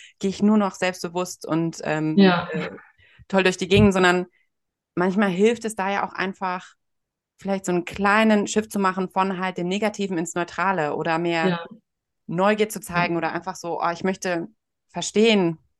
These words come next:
Speaker 1: was denn da, ne? Ich bin da offen für" und so, statt
Speaker 2: Ja.
Speaker 1: "Ich rüste mich für den Krieg und muss mich jetzt verteidigen und so, weil alle anderen gegen mich sind."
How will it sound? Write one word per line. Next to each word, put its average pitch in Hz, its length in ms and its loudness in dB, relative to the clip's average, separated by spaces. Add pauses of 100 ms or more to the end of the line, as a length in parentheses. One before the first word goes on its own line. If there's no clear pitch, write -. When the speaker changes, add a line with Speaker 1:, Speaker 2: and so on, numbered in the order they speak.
(440)
Speaker 1:
was 160 200 -2
denn 160 120 -2
da, 156 60 0
ne? 190 220 0
Ich 208 120 -8
bin 190 140 0
da 185 160 -2
offen 208 240 2
für" 185 220 -2
und 170 120 -2
so, 151 340 -2
statt - 360 -4
Speaker 2:
Ja. 202 120 2
Speaker 1:
"Ich 165 300 -2
rüste 185 220 -6
mich 170 180 -2
für 165 80 -6
den 160 120 0
Krieg 175 280 -6
und 160 260 -4
muss 165 260 -2
mich 156 120 -4
jetzt 160 140 -8
verteidigen 165 500 2
und 156 120 0
so, 151 140 0
weil 151 160 2
alle 160 200 -2
anderen 156 380 -2
gegen 180 240 -8
mich 156 160 -6
sind." 143 320 -4